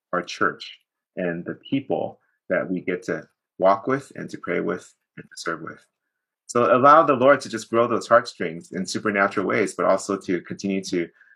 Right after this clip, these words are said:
uh, remind you of all these truths of who you are in your identity in Christ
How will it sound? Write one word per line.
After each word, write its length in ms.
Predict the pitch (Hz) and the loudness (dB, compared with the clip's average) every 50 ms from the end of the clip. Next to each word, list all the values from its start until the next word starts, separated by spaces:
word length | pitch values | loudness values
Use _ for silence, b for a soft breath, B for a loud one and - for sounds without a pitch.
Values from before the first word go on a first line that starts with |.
| b b _ - | b b _ -2
uh, 140 | - 85 82 | -2 -2 0
remind 520 | 87 92 92 92 98 110 143 156 151 - | -2 -2 0 0 2 2 0 -2 -4 -4
you 280 | 98 98 90 87 87 87 _ - | -4 -4 -4 -4 -6 -8 _ -6
of 180 | - 85 - | -6 -2 0
all 260 | - - 104 117 131 120 | 2 4 4 4 2 2
these 280 | 113 110 101 - - | -2 -6 -6 -6 -10
truths 580 | - - - 131 104 82 78 - - - - _ - | -6 -4 -2 -2 -2 -2 -4 -6 -10 -12 -14 _ -8
of 140 | - - - _ _ - | -8 -8 -8 _ _ -4
who 140 | 127 131 | -2 0
you 160 | 135 123 107 78 | 0 0 2 4
are 360 | 101 107 107 95 90 82 - - | 4 6 6 4 4 0 -6 -10
in 200 | 98 92 90 90 | -10 -8 -6 -2
your 140 | 92 90 90 | -2 -2 -2
identity 400 | 87 95 95 104 107 101 107 107 | -2 -4 -4 -2 -2 -2 -4 -4
in 100 | 101 98 | -6 -4
Christ 460 | - 98 90 78 80 - - - | -2 -2 -2 -2 -2 -8 -14 -18